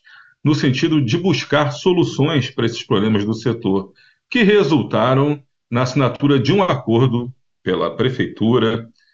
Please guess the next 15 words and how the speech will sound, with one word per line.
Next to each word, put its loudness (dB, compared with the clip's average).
Ministério -2
Público 0
e -2
pelos -2
concessionários, -2
que -2
resultou 2
na 4
aprovação -2
de -4
um -2
subsídio -2
público 0
pago 2
com, -2